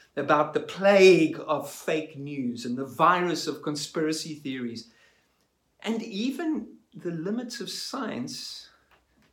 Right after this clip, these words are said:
to no longer present itself as all-knowing and all-powerful with some kind of evolutionary view of human progress. We,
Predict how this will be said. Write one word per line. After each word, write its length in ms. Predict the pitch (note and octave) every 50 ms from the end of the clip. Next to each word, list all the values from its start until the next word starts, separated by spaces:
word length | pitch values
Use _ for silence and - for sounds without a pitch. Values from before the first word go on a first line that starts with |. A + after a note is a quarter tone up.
| _ _ _ _ _
to 140 | - G#3 G3+
no 280 | F3+ F3 F3+ G3+ A3+
longer 600 | B3 B3+ A#3+ G#3 E3+ F3 G3+ G#3+ G#3+ G#3 G#3 G3+
present 640 | - - - F#3+ F3+ D#3+ C#3+ D3 E3 G3 G#3 G#3 G#3
itself 500 | G3+ G3 - - F#3 F3+ F3 F3 - F3+
as 280 | E3+ D#3+ E3 - - -
all-knowing 1000 | F3 D#3 E3+ F3+ F3+ F3 E3 D#3 D#3 E3+ E3 E3+ E3+ E3 E3 E3+ D#3+ - -
and 300 | D3 C#3+ D3 D3 C#3+ - -
all-powerful 1040 | D3+ D#3+ F3 F3 E3+ - - D#3 D3+ D#3 D#3 D#3 D3+ - - - D3+ D3 D3 D3 D3 - - - - -
with 100 | D3 C#3
some 260 | - - E3+ F3 E3+
kind 240 | - - F3+ E3+ E3
of 140 | D#3 - -
evolutionary 840 | - F3+ E3+ D#3+ D#3 E3 D3+ D3+ D#3+ D#3+ - - F3 E3+ E3 D#3+ D#3
view 360 | D3 D3+ D#3+ E3+ E3 E3 D#3+ - - _ _ - _ _ -
of 320 | D3+ D3+ D3+ C#3+ D3 - - _ _
human 460 | C#3+ C3 C3+ E3 F3+ F#3 F#3 F3+ F3+ -
progress. 580 | - F#3 G3+ B3+ B3 F#3 D#3 A#2 - - -
We, 240 | E3+ F3 E3+ -